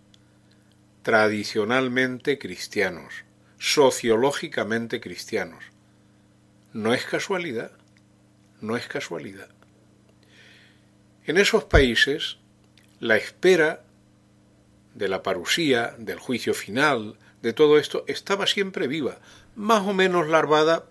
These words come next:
pero viva. Pero la espera se hacía muy larga, y el cansancio iba siendo cada vez mayor.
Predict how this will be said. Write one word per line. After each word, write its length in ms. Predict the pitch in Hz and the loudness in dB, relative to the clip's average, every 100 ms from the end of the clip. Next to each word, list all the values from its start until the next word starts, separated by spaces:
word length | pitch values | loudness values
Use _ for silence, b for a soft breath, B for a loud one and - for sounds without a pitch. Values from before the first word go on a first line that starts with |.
| _ | _
pero 240 | 110 98 | 0 2
viva. 280 | 92 95 73 - _ _ _ _ _ _ _ b b b b b b b | -2 -8 -12 -18 _ _ _ _ _ _ _ b b b b b b b
Pero 280 | - 117 110 | 6 8 8
la 100 | 107 | 6
espera 420 | 98 - 123 123 | 2 0 0 2
se 140 | 131 131 | 0 -2
hacía 340 | 120 - 139 | -6 -4 -4
muy 240 | 131 139 147 | -4 -8 -10
larga, 520 | 110 135 - - - _ _ _ _ _ _ _ b b b - | -8 -8 -10 -18 -20 _ _ _ _ _ _ _ b b b 0
y 100 | 160 | 2
el 140 | 180 | 4
cansancio 800 | 202 190 175 170 156 - 165 165 | 2 0 2 2 0 -2 -2 -2
iba 240 | 156 131 127 | -2 0 0
siendo 440 | - 131 131 139 | 0 -2 -2 -2
cada 240 | 120 101 | -2 -2
vez 200 | 101 107 | 0 0
mayor. 380 | 101 92 85 80 | -2 -8 -8 -12